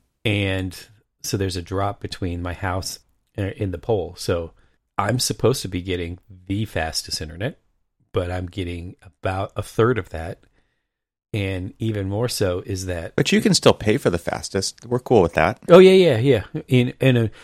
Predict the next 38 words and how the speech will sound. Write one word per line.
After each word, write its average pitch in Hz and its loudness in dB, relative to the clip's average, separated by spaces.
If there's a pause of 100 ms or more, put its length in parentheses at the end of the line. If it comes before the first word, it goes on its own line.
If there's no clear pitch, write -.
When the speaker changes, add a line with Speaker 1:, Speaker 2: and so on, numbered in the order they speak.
(180)
Speaker 1:
oh, 139 8
we, 160 4
we're 156 0
fully 175 0
aware 131 4
that 123 -4
you 110 0
aren't 113 -2
getting 117 -2
your 98 -2
full 113 0
internet 110 -4
coverage, 117 -4
you 113 -4
know, 95 -4
the 92 -6
full 107 0 (480)
internet 104 0
strength 127 -2
that 92 -2
you're 98 -4
paying 139 2
Speaker 2:
We, 190 4
Speaker 1:
for. 104 2
Speaker 2:
we 226 4
only, 120 8
we 175 0
only 123 4
confirm 107 2
that 80 2
you 127 4
can 131 2
get 107 -2
that 110 2
speed 120 -2
to 120 2
the 117 0
pole. 143 4